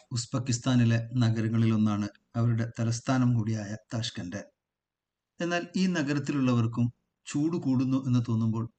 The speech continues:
പോകാനൊരു സ്ഥലമുണ്ട്. അതാണ് ചത്കൽ ബയോസ്ഫിയർ റിസർവ്.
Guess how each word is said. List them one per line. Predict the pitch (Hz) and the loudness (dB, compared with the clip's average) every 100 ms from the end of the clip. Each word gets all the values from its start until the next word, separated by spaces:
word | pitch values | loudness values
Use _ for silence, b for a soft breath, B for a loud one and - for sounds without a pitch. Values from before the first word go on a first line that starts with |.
| - | -4
പോകാനൊരു | 113 117 123 113 | 0 2 2 2
സ്ഥലമുണ്ട്. | 113 - 107 117 117 117 _ _ _ _ 131 | -2 -6 -2 2 0 -2 _ _ _ _ -4
അതാണ് | 127 117 117 113 | 0 0 -2 -4
ചത്കൽ | - 120 - - 143 135 | -6 -6 -6 -6 -6 -2
ബയോസ്ഫിയർ | 120 117 113 - 120 110 | 2 2 2 0 -4 -4
റിസർവ്. | - 104 | -6 -10